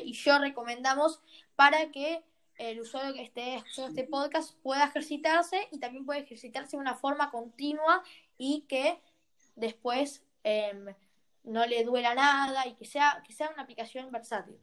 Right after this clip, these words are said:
Bueno, yo en mi caso voy a recomendar, eh, las aplicaciones de Ideas Training,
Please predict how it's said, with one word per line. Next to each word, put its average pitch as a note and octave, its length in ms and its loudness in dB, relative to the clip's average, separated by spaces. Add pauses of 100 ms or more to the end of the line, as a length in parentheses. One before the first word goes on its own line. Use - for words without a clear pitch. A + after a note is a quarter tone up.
(320)
Bueno, C4 240 0
yo C4+ 160 6
en F4+ 80 4
mi F4+ 100 -6
caso E4+ 300 4
voy D#4+ 100 -2
a C#4 80 -2
recomendar, B3+ 580 -2 (120)
eh, A3 220 -8
las A3 160 -12
aplicaciones A#3 640 -10
de B3 300 -6 (1000)
Ideas C4+ 360 -4
Training, D4 520 -4